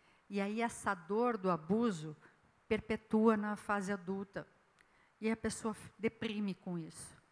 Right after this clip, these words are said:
Deprime porque não dá conta de olhar, não dá conta de, ah,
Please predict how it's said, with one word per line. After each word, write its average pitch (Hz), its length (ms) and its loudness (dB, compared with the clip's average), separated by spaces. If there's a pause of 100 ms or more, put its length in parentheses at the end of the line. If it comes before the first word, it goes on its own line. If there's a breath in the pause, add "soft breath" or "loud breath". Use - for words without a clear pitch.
(720 soft breath)
Deprime 233 440 4
porque 247 280 0
não 240 160 2
dá 226 140 4
conta 220 460 -2
de 165 120 -6
olhar, 175 540 -2
não 175 140 -8
dá 165 120 -4
conta 175 480 -6
de, 170 560 -6 (1120)
ah, 170 300 -6